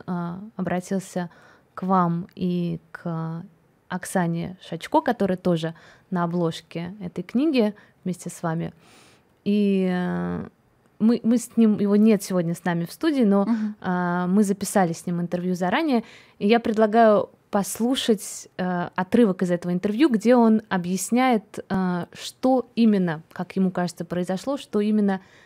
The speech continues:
Speaker 1: не так с Фемин в том виде, в котором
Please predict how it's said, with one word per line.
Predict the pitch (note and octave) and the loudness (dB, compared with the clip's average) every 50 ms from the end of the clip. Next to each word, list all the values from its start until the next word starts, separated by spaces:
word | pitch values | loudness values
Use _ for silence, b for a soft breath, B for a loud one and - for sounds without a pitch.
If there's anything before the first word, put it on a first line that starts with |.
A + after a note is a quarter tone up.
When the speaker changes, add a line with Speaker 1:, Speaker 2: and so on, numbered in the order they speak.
| b b - | b b -2
Speaker 1:
не | F#3+ F#3+ F#3+ | 0 2 2
так | F#3+ - - F#3+ G3+ G3+ - - - - _ _ _ _ | 2 0 0 0 0 0 -4 -12 -20 -20 _ _ _ _
с | - - - - - F#3+ F3+ F3 F3 E3 - - - | -18 -16 -14 -8 -2 0 0 0 0 -2 -4 -8 -14
Фемин | - - - - G#3 G#3+ A3 A3+ A3 G#3 G#3 - _ | -18 -14 -6 0 2 4 4 4 4 2 2 -2 _
в | - - - | -16 -10 -4
том | - G#3+ G3+ G3 | 0 0 2 2
виде, | F#3 G#3 F#3 G3+ | 0 0 -2 -2
в | F#3+ | -4
котором | - - F3+ - - F#3+ F#3 F#3 F#3 F#3 | -4 -6 -6 -2 -2 0 0 0 -2 -4